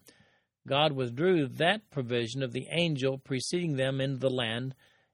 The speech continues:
in Exodus chapter thirty-three, verses two and three. After that incident, Moses negotiated with God to get God's presence to accompany them in Exodus chapter thirty-three, verse fourteen.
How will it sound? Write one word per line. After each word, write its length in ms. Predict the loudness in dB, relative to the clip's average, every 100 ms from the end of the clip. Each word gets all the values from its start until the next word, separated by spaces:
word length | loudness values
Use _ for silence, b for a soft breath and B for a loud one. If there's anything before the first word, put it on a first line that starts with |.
| b
in 140 | -10 -4
Exodus 440 | -4 -4 -8 -8
chapter 280 | -6 -6 -6
thirty-three, 440 | -6 -6 -6 -4 -4
verses 380 | -4 -6 -10 -8
two 200 | -6 -6
and 140 | -6
three. 440 | -4 -2 -2 -4 -16 -20 _ _ _ _ _ _ 4
After 360 | 6 6 2
that 260 | 4 4 2 -4
incident, 440 | -6 -6 -6 -4
Moses 580 | 0 4 4 2 0 -4
negotiated 720 | -6 0 2 2 0 -4 -4
with 240 | -2 -2 0
God 360 | 0 0 -2
to 60 | -6
get 280 | -2 -2 -2
God's 300 | -2 -2 -4
presence 520 | 0 2 2 -2 -6 -4
to 60 |
accompany 480 | -4 -2 -2 -2 -4
them 260 | -4 -2 -2
in 160 | -4 b b b b
Exodus 420 | -4 -2 -4 -6
chapter 260 | -4 -4 -6
thirty-three, 480 | -2 -2 -2 -2 -2
verse 240 | -2 -6 -6
fourteen. 680 | -8 -4 2 2 2 -6